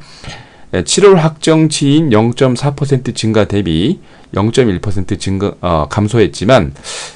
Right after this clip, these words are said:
시장 전망치인 영점사 퍼센트 증가와 일치한 모습입니다. 자, 이날 유로존 씨피아이가 이천십삼 년 시월 이후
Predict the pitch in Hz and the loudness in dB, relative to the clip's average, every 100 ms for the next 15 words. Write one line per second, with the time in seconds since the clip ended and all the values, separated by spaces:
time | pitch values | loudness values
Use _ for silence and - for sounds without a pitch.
0 | - - - 180 180 165 135 101 104 110 | -16 -6 2 4 4 0 0 2 2 2
1 | 110 92 - 143 101 160 220 - - - | 2 0 -2 0 2 0 -4 -12 -12 -4
2 | 95 104 123 113 160 - 147 113 92 101 | -4 0 -2 -2 0 2 2 0 0 -2
3 | - 90 82 95 - 98 - 110 107 92 | -2 -2 0 2 0 -2 -4 -2 -2 -2
4 | 85 - 67 58 64 - - - - 110 | -6 -6 -6 -4 -4 -4 -2 0 2 4
5 | 107 143 165 156 - 104 135 165 165 151 | 6 6 6 4 2 2 6 6 6 2
6 | 143 151 139 98 117 127 80 131 - 101 | 0 4 4 6 6 6 6 4 0 -4
7 | - 131 123 - 147 139 143 151 156 - | 0 0 0 -2 0 2 2 2 -2 -4
8 | - 190 175 123 113 139 120 | 0 2 4 2 2 2 -2